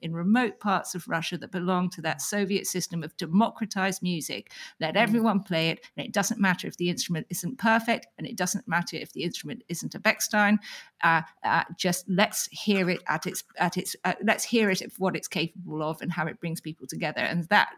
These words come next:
Speaker 1: to me, was why it, why the story in the end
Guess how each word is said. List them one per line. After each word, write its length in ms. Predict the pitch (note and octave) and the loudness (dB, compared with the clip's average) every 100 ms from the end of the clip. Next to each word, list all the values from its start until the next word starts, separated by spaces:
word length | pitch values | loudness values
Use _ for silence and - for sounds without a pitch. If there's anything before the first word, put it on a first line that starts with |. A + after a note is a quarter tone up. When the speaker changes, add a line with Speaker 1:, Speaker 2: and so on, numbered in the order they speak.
| _ _ | _ _
Speaker 1:
to 80 | F#3+ | 0
me, 340 | F#3 F3 E3 | 2 2 0
was 420 | D3+ D#3+ D#3 - - | -2 -2 0 0 0
why 380 | F3 F3 E3 - | 2 4 4 2
it, 160 | - - - - - _ - - - - _ _ _ _ - | -6 -6 -18 -18 -18 _ -16 -14 -16 -20 _ _ _ _ -6
why 560 | F3 G#3 G#3+ A3 G#3+ G#3+ _ _ - | 4 8 8 8 4 -2 _ _ -2
the 80 | |
story 800 | F#3 - - G3+ F#3 F3 E3 - _ _ _ | 2 2 2 2 2 2 0 -4 _ _ _
in 120 | G3 | 2
the 100 | F3+ | 4
end 380 | F3 D#3+ D#3 | 4 2 -2